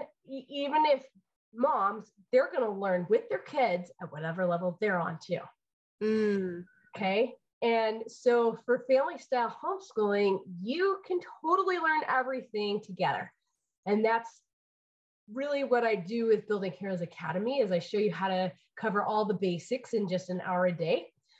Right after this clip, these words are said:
Speaker 1: because I went through all the Common Core standards. Yes, I'm that nerdy that I read them all, because I was like, you know,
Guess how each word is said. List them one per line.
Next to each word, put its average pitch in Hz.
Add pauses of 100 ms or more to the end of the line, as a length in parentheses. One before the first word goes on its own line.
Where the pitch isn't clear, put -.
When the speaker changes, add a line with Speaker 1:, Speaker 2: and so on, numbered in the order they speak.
(380)
Speaker 1:
because 247 (140)
I 247
went 294
through 269
all 233
the 214
Common 202
Core 175
standards. 160
Yes, 214
I'm 196
that 233
nerdy 269
that 214
I 196
read 190
them 220
all, - (540)
because 240
I 220
was 214
like, 208
you 240
know, 294